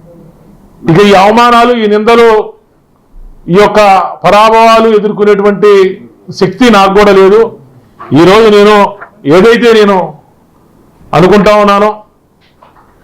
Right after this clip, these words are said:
నా మేయర్ పదవికి ఈరోజు నేను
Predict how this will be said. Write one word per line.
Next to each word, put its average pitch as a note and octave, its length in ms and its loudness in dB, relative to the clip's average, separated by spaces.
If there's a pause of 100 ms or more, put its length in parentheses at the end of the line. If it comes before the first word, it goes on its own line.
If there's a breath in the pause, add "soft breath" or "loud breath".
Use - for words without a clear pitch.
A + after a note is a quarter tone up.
(480)
నా D#3+ 180 0
మేయర్ G3 380 2
పదవికి F#3+ 340 0
ఈరోజు G3 280 2
నేను F#3+ 540 0